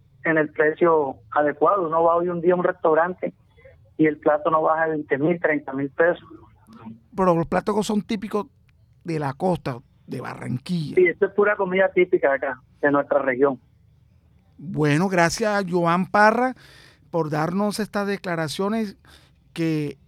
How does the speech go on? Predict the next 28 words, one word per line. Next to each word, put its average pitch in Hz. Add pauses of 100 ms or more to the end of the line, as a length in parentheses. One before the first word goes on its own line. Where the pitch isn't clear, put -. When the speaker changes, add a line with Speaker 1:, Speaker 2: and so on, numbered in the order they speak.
Speaker 2:
la 151
fuerza, 196
la 180
unión 175 (500)
da 165
victoria. 175 (580)
Y 175
esta 277
Speaker 1:
Sí, 269
señor. 262
Speaker 2:
comunidad 202 (720)
realizó 151
una 214
labor 226
muy 247
importante. 247 (1120)
Un 254
trayecto 254
largo 269
del 233
barrio 247
abajo 247
era 233
un 226
basurero 214
a 196
cielo 214
abierto 190